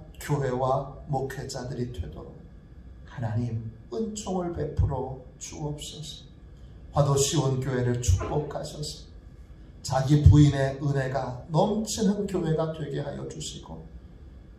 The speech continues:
주여, 오직 십자가만 자랑하고 십자가만 드러내고 십자가만 전하는, 주여,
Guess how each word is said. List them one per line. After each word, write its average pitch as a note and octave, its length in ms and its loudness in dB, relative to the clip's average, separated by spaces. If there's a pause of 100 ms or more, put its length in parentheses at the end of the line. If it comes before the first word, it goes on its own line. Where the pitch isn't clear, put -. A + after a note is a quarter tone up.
(240)
주여, A#2 600 -2 (140)
오직 A2+ 500 -4 (380)
십자가만 B2 1040 0 (360)
자랑하고 D3 920 0 (140)
십자가만 D3+ 800 0
드러내고 D3 800 -2 (160)
십자가만 D3 840 2
전하는, C3 580 -6 (1200)
주여, C#3+ 580 -2